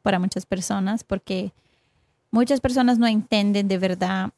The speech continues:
la conexión espiritual, pero todos nosotros es como la gravi-, la, la gravedad. Existe, pero no, no podemos tocarla.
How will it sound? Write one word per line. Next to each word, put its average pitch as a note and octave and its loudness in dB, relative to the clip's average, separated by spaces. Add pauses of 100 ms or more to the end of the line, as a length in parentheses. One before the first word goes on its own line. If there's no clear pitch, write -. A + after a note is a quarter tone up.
(160)
la G3+ 2
conexión F#3 -4
espiritual, F#3 -4
pero G3+ 0
todos A3+ 2
nosotros A#3+ 0
es A3 -4
como A#3 4
la G#3+ 2
gravi-, F#3+ 0 (200)
la, F#3+ 0
la G3 -2
gravedad. F#3+ -4 (760)
Existe, A3+ -2
pero G3+ 0
no, G3+ 0
no G3 0
podemos G3 -2
tocarla. F#3+ -4